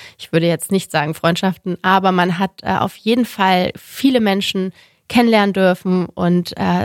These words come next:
Zeit miteinander verbracht. Ähm, und dann liegt es natürlich an einem, ob man, ähm, diese Menschen noch mal wieder treffen möchte. Häufig werden Kontakte ausgetauscht,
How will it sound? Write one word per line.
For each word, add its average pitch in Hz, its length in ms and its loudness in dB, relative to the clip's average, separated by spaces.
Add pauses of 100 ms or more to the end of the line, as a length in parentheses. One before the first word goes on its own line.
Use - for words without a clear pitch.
(160)
Zeit 220 260 -2
miteinander 196 460 0
verbracht. - 580 -4 (580)
Ähm, 185 500 2
und 185 240 2
dann 180 160 4
liegt 180 180 -2
es - 80 -6
natürlich 175 400 2
an 175 100 2
einem, 180 240 2
ob - 200 -6
man, 175 320 4
ähm, 180 360 -4 (100)
diese 180 320 2
Menschen 180 420 0
noch 175 180 -2
mal 175 200 2
wieder 208 240 2
treffen 196 360 -2
möchte. 214 400 0 (180)
Häufig 190 400 -4
werden 185 300 0
Kontakte 180 540 -4
ausgetauscht, 214 560 -2